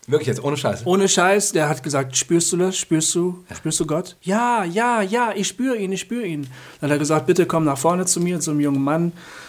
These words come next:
Speaker 2: Ich bete jetzt für dich.“ Der Mann fing an zu kippeln, er ist umgefallen, der Mann hat ihn auf den Boden gelegt. Alles, wie wir das so kennen, die wir in charismatischen Kreisen manchmal waren.
Speaker 1: Puh.
Speaker 2: Und dann hat er die Leute, er hat die Leute vor dieser Veranstaltung gefragt, „Glaubt ihr an Gott?“ „Nein.“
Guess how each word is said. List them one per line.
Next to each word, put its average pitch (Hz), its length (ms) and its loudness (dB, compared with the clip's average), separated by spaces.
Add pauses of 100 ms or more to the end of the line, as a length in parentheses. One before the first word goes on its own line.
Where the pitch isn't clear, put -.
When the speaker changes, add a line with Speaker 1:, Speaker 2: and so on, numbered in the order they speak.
(460)
Speaker 2:
Ich 127 140 -4
bete 170 220 0
jetzt 170 160 -2
für 165 100 0
dich.“ 165 240 0
Der 151 140 0
Mann 160 260 2
fing 151 460 0
an 139 100 -2
zu 131 140 -4
kippeln, 220 340 0
er 156 140 -4
ist 127 80 -2
umgefallen, 185 680 0
der 147 80 -2
Mann 147 160 0
hat 143 100 -2
ihn 147 80 -2
auf 131 100 -4
den 131 120 -4
Boden 185 220 2
gelegt. 170 260 -2 (120)
Alles, 240 360 2
wie 220 160 0
wir 226 80 4
das 214 160 2
so 185 80 -4
kennen, 208 340 0
die 208 120 2
wir 185 80 4
in 180 80 -2
charismatischen 185 520 -2
Kreisen 170 220 0
manchmal 165 300 -2
waren. 170 320 0
Speaker 1:
Puh. 220 1000 -2
Speaker 2:
Und 196 140 -2
dann 214 160 0
hat 214 160 0
er 202 100 0
die 190 140 -2
Leute, 202 320 0 (160)
er 175 100 0
hat 185 100 -2
die 196 60 -2
Leute 180 220 4
vor 233 180 2
dieser 254 180 0
Veranstaltung 208 420 2
gefragt, 170 320 2
„Glaubt 190 220 2
ihr 185 80 4
an 160 120 0
Gott?“ 175 220 2
„Nein.“ 120 360 -2